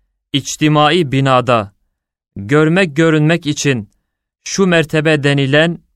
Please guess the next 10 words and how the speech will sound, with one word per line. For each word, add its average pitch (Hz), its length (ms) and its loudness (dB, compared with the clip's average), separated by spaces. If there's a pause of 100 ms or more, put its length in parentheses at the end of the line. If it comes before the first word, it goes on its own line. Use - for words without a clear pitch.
(120)
bir 147 300 0
penceresi 131 680 -2
var. 110 400 -4 (920)
Ger 190 280 2
pencere 170 580 0
kâmeti 147 720 0 (260)
kıymetinden 143 720 -2
yüksekse, 131 800 -4 (480)
tekebbürle 151 720 -2
tetavül 139 680 0